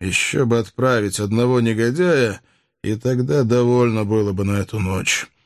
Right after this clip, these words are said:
С рассветом нам, может быть, будет пожарче». Между тем ружьё было снова заряжено, и другой дикарь свалился на землю.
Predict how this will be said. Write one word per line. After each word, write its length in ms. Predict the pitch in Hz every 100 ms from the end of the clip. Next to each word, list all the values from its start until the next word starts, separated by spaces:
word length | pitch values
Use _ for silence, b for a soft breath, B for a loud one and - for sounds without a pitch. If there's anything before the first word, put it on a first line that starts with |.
| _ _ _
С 140 | -
рассветом 720 | 92 151 - 101 131 - 143 120
нам, 180 | 127
может 380 | 123 107 110 120
быть, 240 | 117 120 110
будет 460 | 95 98 92 95
пожарче». 920 | - 110 101 55 55 57 - - 52 - - _ _ _ _ _ _ _ _ _ _ -
Между 300 | 180 160 175
тем 260 | - 190
ружьё 380 | 139 135 117 143
было 180 | 120 110
снова 340 | - 110 101
заряжено, 680 | 98 98 113 180 170 165 147 - _ _ _ -
и 120 | 117
другой 460 | 151 147 120 151 139
дикарь 400 | 117 - 123 107
свалился 540 | 104 98 98 95 95
на 120 | 90
землю. 480 | 98 87 80 87 98